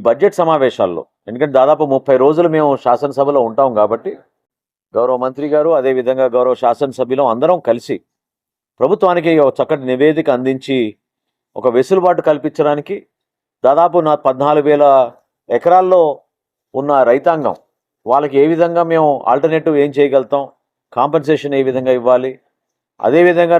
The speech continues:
రెవెన్యూ రికార్డ్స్లో ఉన్న కొన్ని పొరపాట్లు ఏ విధంగా సరి చేయగలుగుతాం, వీటిపైన ఒక సమగ్రమైన నివేదిక అందించమని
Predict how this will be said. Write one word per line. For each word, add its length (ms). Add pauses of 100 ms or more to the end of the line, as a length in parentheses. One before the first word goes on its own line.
రెవెన్యూ 300
రికార్డ్స్లో 520
ఉన్న 160
కొన్ని 320
పొరపాట్లు 500
ఏ 20
విధంగా 380
సరి 180
చేయగలుగుతాం, 420 (520)
వీటిపైన 580
ఒక 80
సమగ్రమైన 560 (440)
నివేదిక 380
అందించమని 640